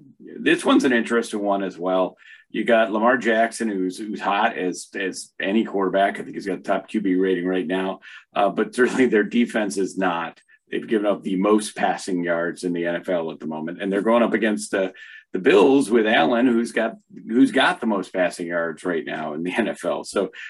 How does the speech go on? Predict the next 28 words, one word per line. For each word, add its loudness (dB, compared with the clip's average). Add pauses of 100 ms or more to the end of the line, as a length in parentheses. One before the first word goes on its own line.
(180)
it's, 0
it's 2
gonna 2
be, 4
uh, 4
probably 0
a -2
high-scoring -2
game, 0
no -6
matter -6
any 0
way 0
you -2
look -6
at -2
it -12
here. -10 (440)
Uh, 2
so -6
with 2
that, 0 (220)
I'm 0
gonna 0
go 2
with, 0 (160)
with -6
Buffalo. -2